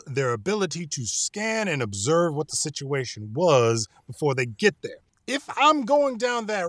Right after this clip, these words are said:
road and that thought process, you, Ray brings up this point.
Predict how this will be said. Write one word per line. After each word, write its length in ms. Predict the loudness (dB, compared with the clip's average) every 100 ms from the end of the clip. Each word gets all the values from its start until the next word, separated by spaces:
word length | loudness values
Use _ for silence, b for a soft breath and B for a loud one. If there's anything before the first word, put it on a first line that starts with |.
| -2
road 280 | 0 0 -2
and 100 | -10
that 160 | -12
thought 320 | -4 -2 -2
process, 540 | -2 -8 -6 -10 -10 -12
you, 160 | -14 -14 -18
Ray 300 | -4 4 4
brings 380 | 4 2 2 2
up 120 | 0 _
this 200 | -2 -2
point. 440 | -4 0 0 0